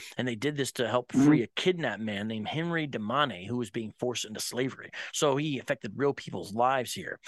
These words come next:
Speaker 1: He published in seventeen eighty-seven a book, Kugoana did, called Thoughts and Sentiments on the Evil and Wicked Traffic of the Slavery and Commerce of the Human Species. It became so popular, even translated into French.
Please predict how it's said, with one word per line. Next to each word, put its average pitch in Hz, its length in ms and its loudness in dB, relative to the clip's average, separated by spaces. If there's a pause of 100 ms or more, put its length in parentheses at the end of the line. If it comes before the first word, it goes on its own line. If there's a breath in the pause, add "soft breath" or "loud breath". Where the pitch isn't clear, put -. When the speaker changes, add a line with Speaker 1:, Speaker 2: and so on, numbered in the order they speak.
(220 loud breath)
Speaker 1:
He - 100 4
published 202 380 4
in 135 80 -6
seventeen 147 440 0
eighty-seven 127 480 0
a 101 60 -6
book, 120 460 2
Kugoana 98 580 -2
did, 123 240 -2 (300 loud breath)
called 104 260 0
Thoughts - 260 4
and 196 140 0
Sentiments 151 560 0
on 120 140 -2
the 113 180 -6
Evil 180 340 0
and 135 80 0
Wicked 147 280 0
Traffic - 440 0
of 110 100 -4
the 110 60 -4
Slavery 143 500 -2
and 110 100 -12
Commerce 131 400 0
of 117 140 -4
the 107 80 -4
Human 117 260 -2
Species. - 600 -6 (120)
It - 280 -12
became 139 200 -2
so 170 220 2
popular, 143 480 0
even 123 200 -2
translated 127 760 -4
into 110 180 -8
French. - 680 2